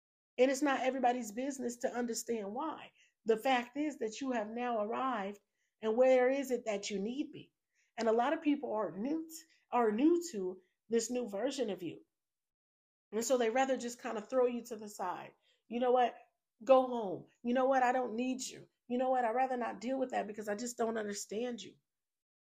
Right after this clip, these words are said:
Okay? And it's not that they dislike you. It's not that God hasn't called you to this new position. It's not that God hasn't called you to reunite or called you to reconciliation with your friends or family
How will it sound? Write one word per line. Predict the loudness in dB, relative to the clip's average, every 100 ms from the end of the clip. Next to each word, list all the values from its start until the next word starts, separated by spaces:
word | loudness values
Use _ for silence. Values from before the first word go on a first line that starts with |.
| _ _ _ _ -6
Okay? | -4 -4 -4 -4 -8 -16 _ -4
And | -4
it's | -2
not | -4 0
that | -2
they | 0
dislike | -2 -2 -2 -6 -6 -6 -10
you. | -10 -10
It's | -6
not | -4 -4
that | -4
God | -2 0
hasn't | 0 -2 -4
called | -4 -6 -6
you | -10
to | -10
this | -8 -8 -8
new | -10
position. | -10 -8 -6 -6 -10 -12 -18 -14 -8
It's | -4
not | -4 -4 -2
that | -2 0
God | 0 2
hasn't | 0 -6 -6
called | -2 -2 -2
you | -8 -8 _ -4
to | -2
reunite | -2 -4 -4 -4 -4 -4 -6 -16 _ _ _ _ -2
or | 0
called | 2 2 2 0
you | -6
to | -4
reconciliation | -2 -2 -2 0 2 2 -2 -2 -4 -4
with | -4
your | -6 -6
friends | -4 -4 -4
or | -8
family | -6 -6 -6 -12